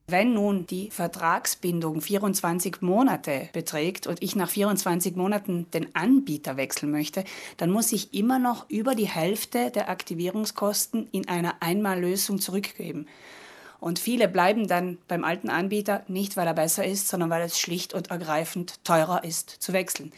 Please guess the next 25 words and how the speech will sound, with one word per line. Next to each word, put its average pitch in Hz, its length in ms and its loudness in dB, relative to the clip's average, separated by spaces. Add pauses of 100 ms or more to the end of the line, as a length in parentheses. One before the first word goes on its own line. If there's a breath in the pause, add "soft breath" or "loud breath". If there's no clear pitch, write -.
(160)
Das 202 260 4
sollte 208 240 2
man 190 240 2
von 170 140 -6
vornherein 175 420 0
vermeiden. 165 500 2 (120)
Achten 175 260 0
Sie 175 140 -2
darauf, 160 400 -2
welche 160 360 0
Aktivierungskosten, 170 840 -2
welche 156 220 0
Deaktivierungskosten 147 1500 -2
bringt 151 280 -8
denn 143 100 -2
dieses - 320 -4
Angebot 147 540 -6
mit 151 160 2
sich? 151 240 -2 (160 loud breath)
Wie 185 180 6
lange 160 240 8
muss 156 220 4
ich 156 100 -4
da 147 140 6
bleiben 147 340 2